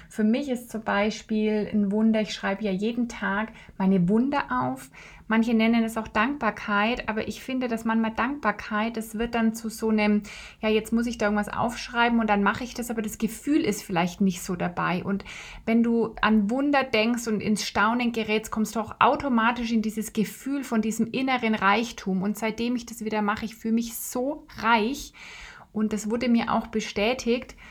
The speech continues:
bei einer Familienaufstellung, die ich vor kurzem gemacht habe, dass die, die mich in der Aufstellung verkörpert hat, sofort gesagt hat, "Boah, ich fühle mich so reich und es ist so schön, du zu sein." Und genau das empfinde ich gerade. Und ein Riesenanteil daran ist, dass ich jeden Tag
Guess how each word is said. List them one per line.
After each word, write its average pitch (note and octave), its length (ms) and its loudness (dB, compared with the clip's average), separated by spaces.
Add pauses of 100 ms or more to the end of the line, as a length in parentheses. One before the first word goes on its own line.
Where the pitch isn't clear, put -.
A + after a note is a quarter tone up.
(200)
bei A3 80 0
einer A3 180 2
Familienaufstellung, A3+ 1040 0
die F3+ 80 0
ich F#3 120 -2
vor - 180 -8
kurzem G3 400 -4
gemacht F#3+ 500 -2
habe, A3 280 -4
dass G3 360 -4
die, A#3 400 0
die G#3 160 2
mich C#4+ 380 2
in G3 100 2
der F#3+ 220 2
Aufstellung F#3+ 480 0
verkörpert G#3 680 -2
hat, A3+ 200 2
sofort A#3 480 -4
gesagt G#3+ 300 -6
hat, G3+ 140 -2
"Boah, G3+ 140 -4
ich A3 160 -6
fühle A#3+ 140 0
mich A#3 180 0
so C#4 240 -4
reich A3 400 -2
und G#3 100 -2
es - 80 -10
ist - 220 -6
so C4+ 160 -4
schön, A#3+ 380 -2
du A#3+ 160 -6
zu - 200 -6
sein." G3+ 400 -4 (680)
Und G3+ 180 0
genau F#3 320 0
das G3 200 -4
empfinde G3+ 440 0
ich F3+ 140 -4
gerade. F#3 560 -2
Und F3+ 160 -4
ein F#3 80 -2
Riesenanteil G3 840 -4
daran F3+ 380 -2
ist, A#3+ 420 -6
dass G3 140 -6
ich G3 160 -4
jeden B3+ 540 -2
Tag G#3+ 560 -2